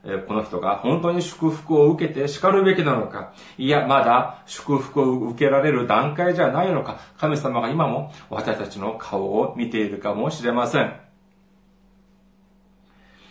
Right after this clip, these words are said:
いや、ちょっといい役柄もくれて、そ-、まあ、主人公とか、なんていうことも、えー、回してくれて、そういうふうにして初めて表情が明るくなる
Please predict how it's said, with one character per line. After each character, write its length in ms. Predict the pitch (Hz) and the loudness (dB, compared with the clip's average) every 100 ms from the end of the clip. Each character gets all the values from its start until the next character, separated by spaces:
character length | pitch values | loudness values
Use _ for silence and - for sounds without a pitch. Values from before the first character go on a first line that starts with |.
| - - _ - | -20 -20 _ -2
い 80 | |
や、 300 | 220 123 - - | 0 0 -4 -4
ち 80 | |
ょ 40 | 294 | -4
っ 100 | - - _ - | -4 -14 _ 0
と 80 | 139 | 0
い 520 | - 285 269 131 110 | 2 0 2 2 -2
い 20 | |
役 320 | - - 165 | -4 2 4
柄 300 | 175 175 170 | 6 6 4
も 460 | 160 165 165 160 - | 4 6 4 2 -4
く 80 | - | 2
れ 140 | 147 143 | 4 4
て、 400 | 143 131 113 110 | 2 2 2 0
そ-、 100 | 160 | 0
ま 140 | 135 | 2
あ、 40 | |
主 200 | - - | 0 -4
人 300 | 131 247 311 | -2 2 2
公 200 | - 123 | 2 0
と 140 | - - | 0 -4
か、 200 | 95 98 | -6 -4
な 240 | 117 156 165 | 2 2 2
ん 20 | |
て 80 | 190 | 0
い 80 | |
う 100 | 196 | 2
こ 120 | 196 196 | 2 2
と 100 | 214 | 2
も、 400 | 156 160 175 - - - | 4 2 0 -8 -20 -4
え 120 | 135 | 0
ー、 40 | 123 | 4
回 280 | 135 160 | 6 6
し 100 | 156 | 4
て 80 | 160 | 0
く 100 | - | 0
れ 120 | 127 | -2
て、 180 | 123 110 | 0 -4
そ 240 | - 220 277 | 2 4 6
う 40 | |
い 80 | 302 | 6
う 20 | |
ふ 120 | 294 277 | 4 0
う 40 | |
に 160 | 269 240 | -2 -4
し 80 | |
て 160 | - 220 | 4 4
初 320 | - 220 285 | 6 2 2
め 160 | 302 - | 2 2
て 320 | 160 - - - - 170 160 | 2 0 -4 -18 -14 -6 4
表 240 | 165 170 151 | 6 6 6
情 240 | 165 160 | 6 8
が 300 | 151 139 147 | 6 2 0
明 120 | 185 | 2
る 100 | 196 | 2
く 80 | 196 | 2
な 140 | 202 226 | 4 6
る 160 | 170 | 4